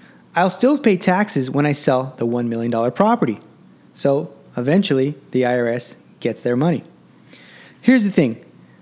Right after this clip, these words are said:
Many gurus don't account for the one thing that is most important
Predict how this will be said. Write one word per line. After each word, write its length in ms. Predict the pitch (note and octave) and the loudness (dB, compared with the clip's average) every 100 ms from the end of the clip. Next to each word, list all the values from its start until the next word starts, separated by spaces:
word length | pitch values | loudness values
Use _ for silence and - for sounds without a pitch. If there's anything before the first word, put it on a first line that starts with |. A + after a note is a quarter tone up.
| _ | _
Many 440 | - C3+ D3+ A#3 D4 | -4 0 4 4 4
gurus 420 | G#3 F#3 D#3 D#3+ | 4 4 2 0
don't 260 | - D3 A3 | 0 2 2
account 400 | A3 E3+ F3+ - | 2 0 0 -4
for 60 | |
the 100 | C3+ | -2
one 520 | C3 C3 D3+ F#3 G#3 | -2 0 2 2 2
thing 500 | G#3 E3+ D3+ D#3 F3 | 0 0 2 0 -2
that 120 | D3+ B2 | -4 -4
is 140 | A2+ | -2
most 340 | C3 C3+ D3 | 0 0 -2
important 600 | - B2+ - C#3 A#2+ B2 | -4 -6 -2 -2 -2 -6